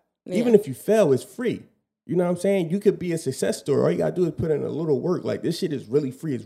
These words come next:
Speaker 2: really, really opportunity out here. Crazy opportunity. And
Speaker 1: It's not
Speaker 2: people,
Speaker 1: free.
Speaker 2: it's, it, it can be free. You can start a business for free. Like, we really can.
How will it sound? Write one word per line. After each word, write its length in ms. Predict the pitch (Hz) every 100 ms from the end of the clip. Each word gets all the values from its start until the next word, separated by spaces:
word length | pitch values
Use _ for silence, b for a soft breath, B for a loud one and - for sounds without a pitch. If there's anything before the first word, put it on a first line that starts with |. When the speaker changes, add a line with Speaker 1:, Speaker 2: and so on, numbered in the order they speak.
| -
Speaker 2:
really, 220 | 165 156
really 320 | 139 147 131 123
opportunity 720 | 120 - - 175 156 113 -
out 140 | -
here. 200 | 110 107 - - - -
Crazy 360 | 208 196 147
opportunity. 640 | 131 123 - 160 127 107 95
And 240 | - 113 - _ _ _
Speaker 1:
It's 80 | -
not 120 | 240
Speaker 2:
people, 200 | 196 156
Speaker 1:
free. 400 | 147 160 139 180 _ _ _ -
Speaker 2:
it's, 240 | 143 269 -
it, 220 | - 156 -
it 120 | 156
can 100 | 240
be 100 | 190
free. 280 | 160 - - _ _ _ _ _ 170
You 80 |
can 80 | 175
start 220 | - 208
a 40 | 175
business 280 | 214 202 -
for 80 |
free. 280 | - 294 220 - _ _ _ - _ _ _ _ _ -
Like, 360 | 131 127 92 - _ _ _ _ _ _ _ _ _ - -
we 140 | 262
really 260 | 240 359 240
can. 320 | 381 -